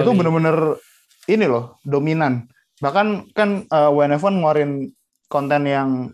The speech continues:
Speaker 2: ngebahas lap, lapnya Leclerc tuh, yang pas qualifying di Q tiga, itu tuh bener-bener lap yang mungkin bi-, orang bisa bilang sempurna gitu.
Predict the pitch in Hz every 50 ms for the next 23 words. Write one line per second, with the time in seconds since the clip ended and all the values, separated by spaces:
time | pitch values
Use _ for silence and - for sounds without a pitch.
0 | - _ _ _ - 151 135 131 131 127 131 131 131 - 147 131 - - - _
1 | _ _ - - _ _ _ - _ _ _ - 143 135 - - 147 139 135 135
2 | 139 135 135 135 135 135 135 131 131 131 127 113 113 135 127 131 - 151 156 156
3 | - - 185 175 156 151 _ _ _ _ _ _ 143 139 135 131 135 131 143 135
4 | 135 - - 135 131 135 131 131 135 131 139 139 135 131 131 127 127 127 127 127
5 | 123 127 - 139 135 131 127 120 120 156 151 - 143 160 196 190 240 233 190 156
6 | 135 147 143 139 135 139 139 139 135 139 143 139 - - 135 131 131 127 127 120
7 | 117 - _ _ _ _ _ _ _ _ 135 135 131 190 202 175 147 139 143 -
8 | 147 147 160 180 180 156 - 151 135 131 135 160 180 180 170 147 131 143 147 151
9 | 165 165 156 139 127 113 120 117 117 117 120